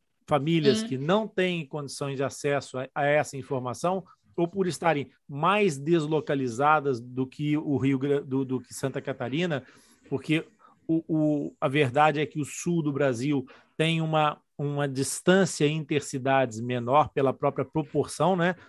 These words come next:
Speaker 1: O, o Brasil é um cone, e aquele triângulo mais estreitinho aproxima mais as pessoas,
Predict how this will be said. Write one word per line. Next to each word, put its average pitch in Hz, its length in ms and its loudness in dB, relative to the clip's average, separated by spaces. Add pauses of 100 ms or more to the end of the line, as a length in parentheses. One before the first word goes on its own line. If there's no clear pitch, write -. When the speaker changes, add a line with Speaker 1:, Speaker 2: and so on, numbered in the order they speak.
(160)
Speaker 1:
O, 135 140 -4 (100)
o 135 100 0
Brasil 135 400 2
é 156 40 4
um 151 140 0
cone, 165 560 2 (340)
e 131 180 0
aquele 139 260 0
triângulo 143 540 0
mais 147 300 0
estreitinho 139 680 -8 (240)
aproxima 151 680 0
mais 131 280 0
as 131 100 -6
pessoas, 175 540 -2